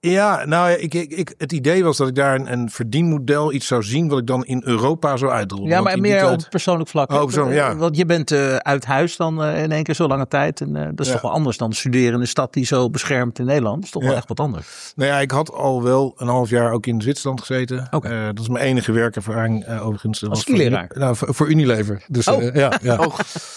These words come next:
Speaker 1: Ja. Dus, eh, en dat, daarna had ik echt zoiets, nou, kan het iedereen aanbevelen behalve mezelf. Ik, ik heb echt een leuke tijd gehad daar, maar
Speaker 2: Ja.
Speaker 1: het was voor mij de bevestiging van: ik wil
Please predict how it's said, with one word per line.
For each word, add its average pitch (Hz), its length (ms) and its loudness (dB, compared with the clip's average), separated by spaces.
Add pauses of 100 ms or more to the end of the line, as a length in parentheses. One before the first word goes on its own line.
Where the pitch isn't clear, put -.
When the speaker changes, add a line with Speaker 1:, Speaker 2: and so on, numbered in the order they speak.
(160)
Speaker 1:
Ja. 110 220 -8 (180)
Dus, 127 240 0
eh, 120 560 4
en 127 80 2
dat, 127 200 0 (240)
daarna 123 340 0
had 117 120 2
ik 107 120 -2
echt 120 180 -4
zoiets, 117 240 -2
nou, 110 140 0
kan 113 160 -2
het 110 80 -6
iedereen 117 340 0
aanbevelen 107 460 0
behalve 107 280 0
mezelf. 101 500 -6 (340)
Ik, 113 140 -6
ik 113 160 2
heb 113 100 -4
echt 127 180 -2
een 120 60 2
leuke 117 180 2
tijd 120 240 0
gehad 107 340 -6
daar, 107 360 -6
maar 107 180 -2
Speaker 2:
Ja. 127 60 0
Speaker 1:
het 104 100 -6
was 113 160 -2
voor 110 100 0
mij 113 140 2
de 113 60 0
bevestiging 107 500 0
van: 104 100 -2
ik 95 80 -2
wil 101 140 -6